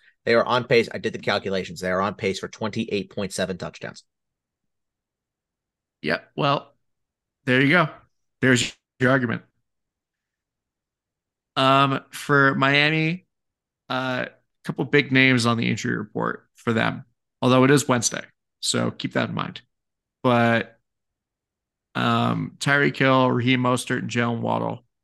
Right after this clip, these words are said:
Speaker 2: all on the injury report,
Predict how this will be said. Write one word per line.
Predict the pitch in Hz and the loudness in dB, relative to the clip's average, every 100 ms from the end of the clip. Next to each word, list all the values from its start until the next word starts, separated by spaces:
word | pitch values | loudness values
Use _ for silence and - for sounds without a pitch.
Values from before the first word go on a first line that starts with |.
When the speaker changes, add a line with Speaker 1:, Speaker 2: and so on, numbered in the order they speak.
| _ _ _ _ - | _ _ _ _ -2
Speaker 2:
all | 123 123 - | 2 2 2
on | 120 120 120 | 2 2 0
the | 120 120 - | -2 -4 -4
injury | 120 117 110 | -6 -6 -8
report, | 123 - - - | -10 -8 -8 -8